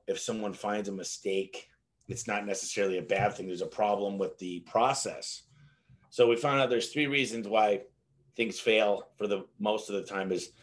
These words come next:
there's no process, the process isn't being followed correctly, or it's the wrong process. And, um,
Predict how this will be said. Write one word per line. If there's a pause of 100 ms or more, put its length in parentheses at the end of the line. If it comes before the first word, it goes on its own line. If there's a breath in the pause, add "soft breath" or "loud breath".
(120)
there's
no
process,
the
process
isn't
being
followed
correctly, (160 loud breath)
or
it's
the
wrong
process. (840 loud breath)
And,
um,